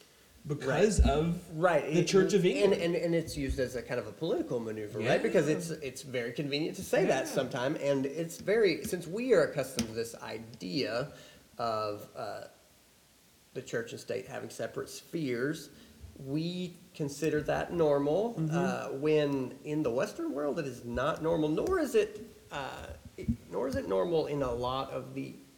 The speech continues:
Speaker 2: Eastern world from the standpoint of, I mean, China has a religious stance. It is atheist.
Speaker 1: It's very much, yeah.
Speaker 2: And, and, and freedom of religion in the model that we have lived with it, uh, is, is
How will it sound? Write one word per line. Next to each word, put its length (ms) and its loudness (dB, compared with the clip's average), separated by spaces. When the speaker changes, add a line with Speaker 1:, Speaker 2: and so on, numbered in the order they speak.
Speaker 2:
Eastern 440 -2
world 340 0
from 100 -4
the 60 -6
standpoint 480 -4
of, 80 -6
I 500 -16
mean, 260 -2
China 380 -4
has 540 -6
a 100 0
religious 480 -2
stance. 440 -6
It 100 -6
is 220 -6
atheist. 640 -8
Speaker 1:
It's 80 -14
very 240 2
much, 180 -4
yeah. 100 0
Speaker 2:
And, 160 0
and, 340 -2
and 400 0
freedom 440 0
of 160 -4
religion 420 2
in 120 -2
the 60 -4
model 420 0
that 160 -8
we 140 -2
have 180 -4
lived 440 -2
with 320 -12
it, 200 -10
uh, 340 -2
is, 440 -2
is 280 -2